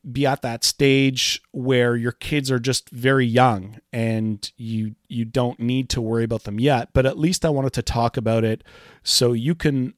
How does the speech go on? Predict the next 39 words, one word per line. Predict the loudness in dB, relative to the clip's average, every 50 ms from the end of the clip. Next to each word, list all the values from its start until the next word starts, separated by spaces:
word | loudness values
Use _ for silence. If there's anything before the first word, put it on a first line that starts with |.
| _ _
know | -8 -6 -2 0 0 0 0
how | -2 -2 -4 -4 -2 -4 -4
to | -4 -6 -4 -2 -2 -2 -2 -2 -4 -6 -8 -12 _ _ _
monitor | -6 -4 -2 0 0 0 2 2 0 0 0 -2
what | -4 -6 -8 -8 -8
your | -10 -12
kids | -12 -8 -8 -8 -6 -6 -8
are | -8
doing, | -4 -4 -2 -2 0 -2 -2 -2 -4 -6 -8 -8 -10
um, | -10 -10 -8 -10 -10 -12 -12 _
and | -10 -10 -8 -8
what | -6 -4 -4 -4
apps | -4 -6 -8 -10 -8 -8 -6 -6 -4
they, | -4 -4 -2 -2 -4 -6 -6
they | -6 -4 -4
wanna | -2 -2 -4 -4 -6 -6
get | -4 -4 -6 -6 -6
to. | -6 -6 -4 -6 -6 -8 -12 -20 -20 -20 -10
And | -8 -4 -4
when | -2 -2
you're | -2 -2 -4
at | -4 -6 -6 -6
that | -8 -8 -4 -6
stage, | -4 -2 -2 -2 -2 -2 -4 -6 -8 -10 -12 _ _ _ _ _ _ _ _ _ _ _ _ _ _ _ _ -20 -8
you'll | -4 -2 0 0
know | 0 0 0
what | -2 -2 -4
to | -6 -8 -8
do. | -10 -12 -14 _ _ _ _ _ _ _ _ _ _ _ -20 -20 -20 -20 -20 _
So | 0 4 4 4 4 2 -2 _
first | -6 -2 0 0 0 0
of | 0
all, | 0 0 0
how | -2 -4 -6 -6 -4
does | -4 -4 -4 -4
this | 0 0 0 0 0 -2 -4
all | -4 -4 -2 0 -2 -2
work? | -2 -4 -6 -6 -8 -14 -16 -8
These | -6 -4 -2 -2 -4 -4 -8